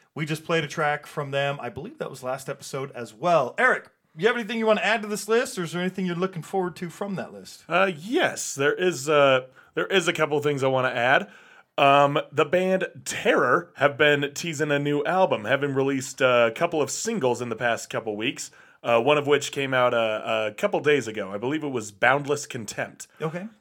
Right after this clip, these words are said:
Speaker 2: Yeah, and on top of that, they have a another one called Can't Help But Hate. So that's gonna be getting a little light spread on it. The album isn't set to be released until May, but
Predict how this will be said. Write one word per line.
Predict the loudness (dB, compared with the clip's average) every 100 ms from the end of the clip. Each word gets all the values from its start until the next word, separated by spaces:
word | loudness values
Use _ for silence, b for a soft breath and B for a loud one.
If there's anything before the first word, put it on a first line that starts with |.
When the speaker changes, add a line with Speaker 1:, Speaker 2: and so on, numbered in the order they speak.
| -4
Speaker 2:
Yeah, | -2 -2 0
and | 0 2 0
on | -2 4
top | 2
of | 4
that, | 2 2
they | 0
have | 2 0 2
a | 0 0 -2 -4 -8 b b
another | -4 0 0
one | 2 -2 -2
called | 0 0 -2
Can't | -8 -8 -8
Help | -2 0 0 -2 _
But | -4 -2 -2
Hate. | -6 -6 -8 -10 -20 b b b b
So | b -4 4 6 6 2 -6 b b
that's | 4 4
gonna | 4 -2
be | -2
getting | -2 -4 -4
a |
little | -2 -2 -2
light | -2 -2 -4
spread | -12 -6 -2 0
on | 0 0
it. | 0
The | 2
album | 4 4 2
isn't | -2 -6 -6
set | -4 -4
to |
be | -8 -6
released | -6 -6 -8
until | -12 -6 -4 -4 -8
May, | -6 0 0 0 -6 -12
but | 0 0 0 -6